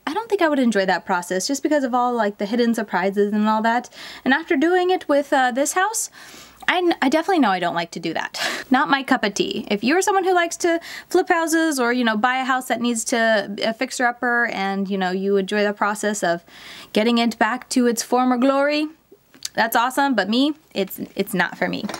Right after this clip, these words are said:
Too stressful and too many decisions and whatnot. So anyway, um, but yeah, we bought a house in May. The house, uh, was such an older house. It had,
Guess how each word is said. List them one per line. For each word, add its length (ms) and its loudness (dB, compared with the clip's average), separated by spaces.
Too 140 4
stressful 440 0
and 240 -2
too 120 0
many 240 2
decisions 520 0
and 100 0
whatnot. 360 -2
So 80 2
anyway, 320 0
um, 220 2
but 160 2
yeah, 100 0
we 100 0
bought 220 2
a 20 -2
house 300 -2
in 120 0
May. 280 0
The 160 2
house, 500 -2
uh, 280 0
was 140 0
such 200 -2
an 80 0
older 220 2
house. 340 -4
It 140 -6
had, 380 -4